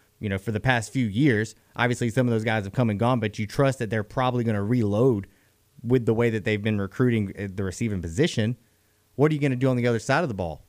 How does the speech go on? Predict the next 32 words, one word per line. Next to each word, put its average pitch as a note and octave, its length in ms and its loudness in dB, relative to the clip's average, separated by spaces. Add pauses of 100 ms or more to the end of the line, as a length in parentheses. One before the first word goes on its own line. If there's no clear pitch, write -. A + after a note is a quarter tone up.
N-, A#2 240 0
like, B2 180 -2
nothing. C3 340 2
Like, F#2+ 180 -6
yeah, E3 220 4
Roger A#2+ 280 -2
McCreary's C#3+ 640 0
gonna B2 120 2
be A2 120 2
over G#2 100 0
there A2+ 120 2
looking G#2+ 460 -2 (400)
amazing, A#2+ 580 0 (220)
not C3 220 0
getting B2 180 -4
thrown B2 320 0
at, G#2+ 200 0
but G#2 300 0 (400)
does B2+ 160 2
it A#2+ 40 4
really C3+ 220 4
matter B2 300 2
if C3 120 -2
the A2+ 120 2
other B2 200 2
guy, B2 220 2
the B2 100 0
number A#2 240 2
two, B2 300 2
is A#2+ 80 2
over A#2 200 4
there A2+ 380 2